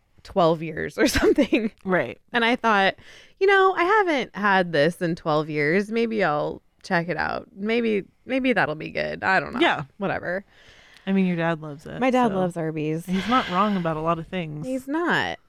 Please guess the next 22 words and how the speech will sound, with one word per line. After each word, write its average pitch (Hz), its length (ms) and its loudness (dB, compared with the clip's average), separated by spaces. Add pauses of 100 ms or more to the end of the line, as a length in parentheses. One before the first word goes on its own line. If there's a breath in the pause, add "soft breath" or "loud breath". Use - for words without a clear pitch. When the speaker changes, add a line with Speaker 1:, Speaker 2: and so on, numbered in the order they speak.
(140)
Speaker 1:
And 240 360 -2
so 262 200 2
we 254 100 2
got 269 180 4
Arby's, 208 480 2
and 196 360 0 (440 soft breath)
what 196 260 2
wasn't 240 420 2
on 175 180 0
the 170 60 2
Arby's 160 440 0
menu 165 300 -2
twelve 156 300 -4
years 165 240 -2
ago 147 360 0
is 165 140 -4
that 175 260 0
they 170 220 2
sell 208 240 -2
a 170 80 2
hero 165 480 0
now. 294 420 -6